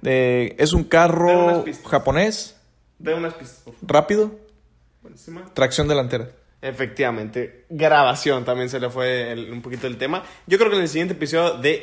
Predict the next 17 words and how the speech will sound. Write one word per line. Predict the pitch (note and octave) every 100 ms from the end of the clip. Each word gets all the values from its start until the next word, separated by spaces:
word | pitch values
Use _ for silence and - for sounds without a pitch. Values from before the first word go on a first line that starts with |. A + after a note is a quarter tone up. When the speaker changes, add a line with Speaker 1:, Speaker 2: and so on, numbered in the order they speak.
| C3
Speaker 2:
el | A2+
jueves | A#2+ - D3 E3+
les | D#3
vamos | C3+ D3+
a |
estar | - C#3+
revelando | C#3 B2+ C#3
ya | C3+ C3+
bien, | B2+ C3+
bien, | C#3+ C3+
bien. | C3+ F3+ G3+ - - _ -
Eh, | E3+ F#3+ G3 F#3
igual | F3+ G3+
no | G#3
se | G#3
lo | F#3+
revelamos | D#3+ D3+ F3+ F3+